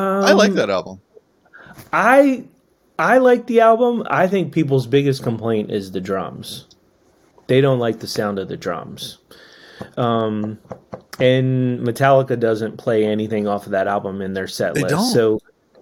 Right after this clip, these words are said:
Speaker 2: they know what kind of impact it had on their career, you know?
Speaker 1: I even,
Speaker 2: Um,
Speaker 1: I even like that Lou Reed thing they did.
Speaker 2: I didn't like that.
Speaker 1: There's one song on it that I like, and it's like,
Speaker 2: Yeah.
Speaker 1: it's, um,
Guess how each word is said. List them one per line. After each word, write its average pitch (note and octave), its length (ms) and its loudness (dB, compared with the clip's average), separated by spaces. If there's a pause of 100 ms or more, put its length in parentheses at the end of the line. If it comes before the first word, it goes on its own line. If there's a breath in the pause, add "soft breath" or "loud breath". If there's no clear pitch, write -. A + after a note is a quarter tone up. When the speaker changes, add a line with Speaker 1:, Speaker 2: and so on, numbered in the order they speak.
(140)
Speaker 2:
they A#2+ 260 4
know A2+ 300 4
what G#2+ 280 0
kind G#2+ 220 -4
of G2+ 100 -6
impact G2+ 540 -4
it F#2 140 -6
had F#2 240 -6
on F#2 200 -8
their F#2+ 180 -6
career, F#2 520 -6
you F#2+ 160 -8
know? F#2 340 -6
Speaker 1:
I A#3 120 0
even, D#4 360 -6 (100)
Speaker 2:
Um, B2 300 0
Speaker 1:
I A3+ 180 2
even F4+ 240 0
like D#3+ 240 2
that D#3+ 160 2
Lou F#3 180 2
Reed D#4+ 260 -2
thing C#3 200 -4
they G#2+ 140 -2
did. F2+ 220 -6 (1400 loud breath)
Speaker 2:
I E3+ 120 4
didn't D3 480 2
like A2+ 280 0
that. F#2 340 -2
Speaker 1:
There's F#3 200 2
one B3 260 2
song A#3+ 320 0
on C#3+ 140 -2
it A#2 100 -4
that A#2+ 100 0
I G#2+ 80 0
like, F#2 400 -10 (160)
and E3 180 0
it's E3 260 0
like, A#2+ 200 6
Speaker 2:
Yeah. A2+ 80 2
Speaker 1:
it's, A2 180 0
um, D3+ 520 0